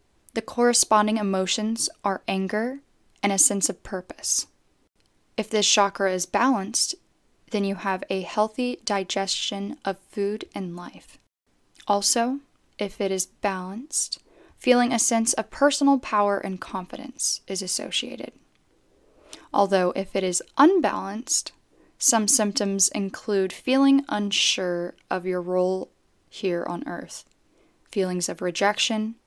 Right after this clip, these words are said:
extreme extroversion or introversion, ulcers, and issues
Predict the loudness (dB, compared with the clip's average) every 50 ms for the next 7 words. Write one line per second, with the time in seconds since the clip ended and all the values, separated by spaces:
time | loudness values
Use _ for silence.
0 | _ _ _ _ _ _ _ _ -10 -8 -4 0 0 0 0 0 0 2 4 4
1 | 4 4 4 2 0 -2 -2 -2 -4 -4 -4 -4 -4 -2 0 0 0 0 -2 -2
2 | -2 -4 -4 -6 -8 _ _ _ _ 0 0 2 0 0 -2 -2 -4 -4 -4 -6
3 | -6 -4 -4 -6 -6 -6 -10 -10 -10 -10 -12 -14 _ _ _ _ _ _ _ _
4 | _ _ _ -20 -20 _ _ _ _ 0 0 0 0 0 0 0 0 0 -2 -2
5 | -4 -4 -6 -8 _ _ _ _ _ _ _ -6 -4 -4 -4 -2 -4 -2 -2 -2
6 | 0 0 0 0 0 -2 -6